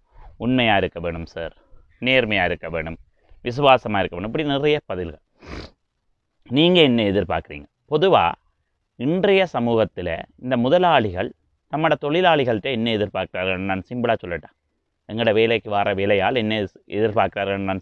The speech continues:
சிம்பிளா சொல்லட்டா, இவ்வளவுதான். அதாவது, மூடிட்டு சொல்றதை செய்ய வேண்டும். இதைத்தான் நீங்க எதிர்பார்க்குறீங்க. உங்களோட வேலைக்காரன் அப்படி இருக்க வேண்டும்.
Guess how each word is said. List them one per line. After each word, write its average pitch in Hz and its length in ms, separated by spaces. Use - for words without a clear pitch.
சிம்பிளா 104 220
சொல்லட்டா, - 540
இவ்வளவுதான். 110 480
அதாவது, 117 420
மூடிட்டு 139 720
சொல்றதை 110 340
செய்ய 92 300
வேண்டும். 78 220
இதைத்தான் 170 400
நீங்க 135 240
எதிர்பார்க்குறீங்க. 92 600
உங்களோட 117 200
வேலைக்காரன் 131 480
அப்படி 98 220
இருக்க 90 220
வேண்டும். 76 260